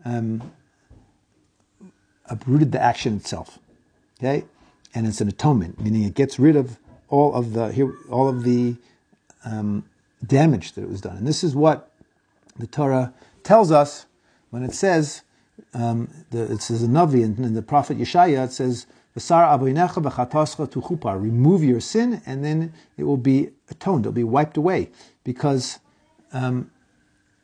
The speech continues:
it removes, literally, it removes the, actually it's saying, I think I read it wrong. He says that your sin will be removed and your, um, your iniquity will be removed and your sin will be wiped away. He says removed, literally removed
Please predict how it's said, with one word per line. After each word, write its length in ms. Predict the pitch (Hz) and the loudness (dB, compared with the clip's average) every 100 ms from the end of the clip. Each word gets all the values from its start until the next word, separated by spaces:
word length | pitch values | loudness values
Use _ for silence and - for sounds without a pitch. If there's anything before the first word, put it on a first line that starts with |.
| _ | _
it 100 | 113 | -4
removes, 480 | 123 127 139 196 147 | 2 4 6 6 4
literally, 680 | 117 139 196 190 107 107 139 - _ _ _ | 4 6 6 4 2 -4 -8 -16 _ _ _
it 80 | - | -14
removes 800 | 143 127 131 156 226 151 165 - - _ _ _ _ _ _ _ _ _ | -6 -2 2 4 6 4 2 -8 -18 _ _ _ _ _ _ _ _ _
the, 400 | 113 131 131 123 | 0 2 2 2
actually 300 | 135 135 147 | -2 0 0
it's 100 | 110 | -2
saying, 220 | 120 110 | -2 -4
I 60 | 110 | -4
think 200 | 104 113 | -6 -4
I 40 | |
read 160 | 107 110 | -4 -2
it 40 | |
wrong. 220 | 110 104 98 | -4 -4 -6
He 40 | |
says 200 | 98 113 | -6 -4
that 180 | 123 - | -4 -2
your 140 | 127 | -4
sin 240 | 127 - 208 | 0 4 4
will 100 | 190 | 6
be 120 | 151 | 6
removed 580 | 127 131 180 277 240 - | 4 4 4 2 0 -10
and 180 | - 131 | -10 -8
your, 400 | 127 127 123 123 - _ _ _ | -6 -4 -4 -6 -12 _ _ _
um, 280 | 123 113 113 | -8 -6 -4
your 120 | 123 | 0
iniquity 360 | 123 175 185 170 | 2 2 4 2
will 120 | 135 | 2
be 60 | 127 | 2
removed 260 | 160 220 | 2 2
and 100 | 151 | 0
your 100 | 135 | -2
sin 200 | 123 170 | -2 0
will 120 | 165 147 | 0 0
be 420 | 135 135 131 - | 2 2 0 -2
wiped 320 | 113 123 123 | -2 -2 -2
away. 240 | 113 110 90 | -4 -4 -6
He 60 | |
says 240 | 104 131 113 | -6 -6 -2
removed, 420 | 123 160 220 170 | 2 4 4 2
literally 360 | 160 202 277 269 | 2 4 6 4
removed 540 | 247 247 240 101 - | 4 6 4 2 -6